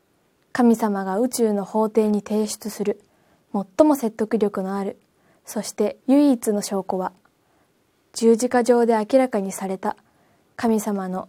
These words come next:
自己犠牲の愛だけです。この証拠で十分です。イエス様の犠牲を見て、悪の勢力は神様が本当に正しい方であることを認識して告白するでしょう。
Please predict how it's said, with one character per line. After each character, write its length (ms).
自 140
己 180
犠 300
牲 20
の 140
愛 160
だ 100
け 140
で 120
す。 240
こ 100
の 140
証 240
拠 100
で 140
十 180
分 180
で 140
す。 220
イ 80
エ 100
ス 80
様 240
の 120
犠 120
牲 200
を 60
見 140
て、 180
悪 220
の 120
勢 200
力 240
は 140
神 200
様 240
が 80
本 280
当 160
に 100
正 380
し 20
い 40
方 260
で 100
あ 80
る 80
こ 140
と 100
を 80
認 220
識 260
し 80
て 220
告 240
白 180
す 140
る 100
で 100
し 120
ょ 180
う。 40